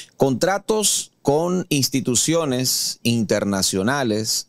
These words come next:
disfrazadas aparentemente de acuerdos.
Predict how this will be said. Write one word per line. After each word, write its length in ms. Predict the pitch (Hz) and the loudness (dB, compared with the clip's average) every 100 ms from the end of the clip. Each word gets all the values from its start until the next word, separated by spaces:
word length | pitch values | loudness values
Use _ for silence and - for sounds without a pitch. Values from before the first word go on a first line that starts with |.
| - | -12
disfrazadas 1600 | 92 131 185 190 165 - - 131 117 113 135 127 113 92 90 - | -2 0 2 2 0 -2 0 0 2 0 0 0 0 0 0 0
aparentemente 1200 | 98 95 98 110 110 92 92 95 92 82 90 85 - _ _ | 0 0 0 0 -2 -2 -2 -2 -4 0 0 -2 -8 _ _
de 280 | 80 85 82 | -4 0 0
acuerdos. 1040 | 76 85 73 71 62 50 50 - - - | -2 -6 -6 -6 -8 -10 -6 -2 -2 -4